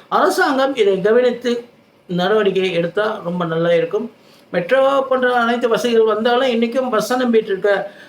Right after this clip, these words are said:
அ, நடுத்தர மக்கள், கீழ்மட்ட மக்கள் எல்லாமே நிறைய பேர் இருக்காங்க. எல்லாராலையும் ஷேர் ஆட்டோல போக முடியாது, எல்லாராலையும் மெட்ரோல போக முடியாது. அதனால பஸ்ஸை நம்பியே வாழ்ற மக்கள் அப்படின்றவங்க ஒருத்தர் இருக்கத்தான் செய்றாங்க. அவங்களுக்காவது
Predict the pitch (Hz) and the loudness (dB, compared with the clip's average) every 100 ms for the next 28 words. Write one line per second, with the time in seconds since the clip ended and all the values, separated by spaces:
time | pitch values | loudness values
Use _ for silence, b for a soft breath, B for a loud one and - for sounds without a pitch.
0 | B 208 202 202 196 190 190 - 196 196 | B -4 0 0 0 -2 -6 -6 -2 0
1 | 196 202 196 190 180 185 190 190 202 196 | 2 2 2 0 -2 0 0 2 2 0
2 | 196 196 185 180 180 185 180 185 214 214 | -2 -4 -4 -4 -2 0 0 0 0 -2
3 | 208 190 190 208 190 180 170 160 180 175 | 0 0 0 -2 -2 -4 -2 0 0 2
4 | 175 180 175 180 170 165 165 165 170 139 | 0 -2 -2 -2 -2 -2 -2 0 -2 -2
5 | 175 170 170 175 175 175 175 180 175 202 | -2 0 0 0 -2 -2 -4 -6 -2 0
6 | 180 170 170 170 165 175 170 B B - | 0 -4 -4 -2 0 -2 -6 B B -4
7 | 165 175 202 180 180 - 277 262 254 262 | -2 0 0 -2 -2 -2 0 0 0 2
8 | 254 214 214 202 196 202 B B - 170 | 2 2 0 0 -2 -2 B B -8 -2
9 | 240 226 190 190 180 185 190 175 165 160 | 2 2 2 0 0 -2 -2 -2 0 -2
10 | 160 185 208 214 220 214 190 170 170 165 | 0 0 0 0 -2 -2 -2 -2 -2 -2
11 | 180 185 185 196 208 208 226 | -2 -2 0 0 0 0 2